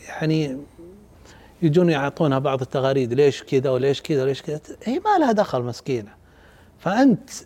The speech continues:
إذا أنت عندك مشكلة أو عندك مشكلة،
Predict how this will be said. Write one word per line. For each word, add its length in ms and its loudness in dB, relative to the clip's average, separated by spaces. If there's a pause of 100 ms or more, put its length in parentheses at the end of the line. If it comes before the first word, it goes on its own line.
(260)
إذا 320 2
أنت 220 2
عندك 320 2
مشكلة 380 0 (380)
أو 180 2
عندك 360 -2
مشكلة، 460 -4